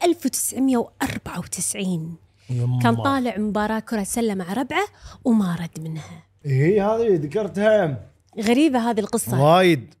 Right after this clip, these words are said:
Speaker 1: شلون لاحظوا العائلة إنه هو اختفى؟ لأنه كان في جلسة بالمحكمة، إنه جلسة استماع وهو ما راح لها.
Speaker 2: هو كان وايد شيطان.
Speaker 1: إيه.
Speaker 2: فكان عنده قضية.
Speaker 1: أوكي، أوكي.
Speaker 2: إيه. فثاني يوم من، يعني، قبل، باليوم اللي اختفى فيه،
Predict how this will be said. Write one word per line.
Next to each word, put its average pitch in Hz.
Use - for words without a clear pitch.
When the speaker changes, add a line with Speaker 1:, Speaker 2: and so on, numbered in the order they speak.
Speaker 1:
شلون 359
لاحظوا 254
العائلة 226
إنه 202
هو 202
اختفى؟ 254
لأنه 214
كان 247
في 247
جلسة 196
بالمحكمة، 202
إنه 185
جلسة 220
استماع 233
وهو 208
ما 196
راح 190
لها. 165
Speaker 2:
هو 143
كان 139
وايد 147
شيطان. 139
Speaker 1:
إيه. 196
Speaker 2:
فكان 139
عنده 123
قضية. 120
Speaker 1:
أوكي، 240
أوكي. 196
Speaker 2:
إيه. 170
فثاني 151
يوم 165
من، 127
يعني، 117
قبل، 151
باليوم 147
اللي 160
اختفى 147
فيه، 196